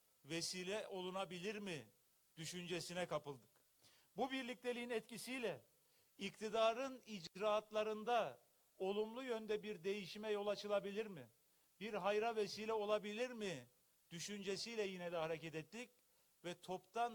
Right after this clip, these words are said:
retçi bir anlayışın içerisine girmedik. Ancak bu noktada da müzakere sürecinde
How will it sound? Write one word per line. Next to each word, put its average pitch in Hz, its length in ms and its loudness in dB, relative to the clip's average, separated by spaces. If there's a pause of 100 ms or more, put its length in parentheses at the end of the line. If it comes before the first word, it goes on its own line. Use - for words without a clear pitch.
retçi 185 480 -4
bir 202 240 -2
anlayışın 185 560 -2
içerisine 180 540 -4
girmedik. 180 540 -6 (720)
Ancak 202 400 0
bu 226 100 -2
noktada 175 460 2
da 233 300 4 (540)
müzakere 190 600 2
sürecinde 175 800 -4